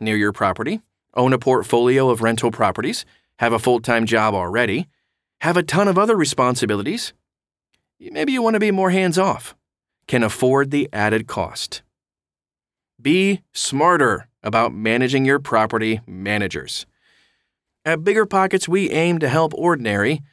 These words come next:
people like you. You're not ordinary, you're extraordinary.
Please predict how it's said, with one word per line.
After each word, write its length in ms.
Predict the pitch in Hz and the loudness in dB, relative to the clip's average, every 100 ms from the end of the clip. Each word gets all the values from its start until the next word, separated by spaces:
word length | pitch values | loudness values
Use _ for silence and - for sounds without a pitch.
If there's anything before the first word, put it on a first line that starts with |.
| _ _ _ _ | _ _ _ _
people 380 | 151 143 147 160 | 0 2 2 2
like 240 | 127 147 | 0 0
you. 320 | 120 110 92 107 | 0 0 0 -2
You're 160 | 214 | -2
not 300 | 285 117 113 - | 0 2 0 0
ordinary, 520 | 120 127 113 139 165 | 0 0 0 0 0
you're 280 | 190 277 - | 2 0 0
extraordinary. 1200 | 226 262 - - - 175 156 147 139 127 107 90 | -2 -2 -2 -2 0 2 2 2 2 2 0 -2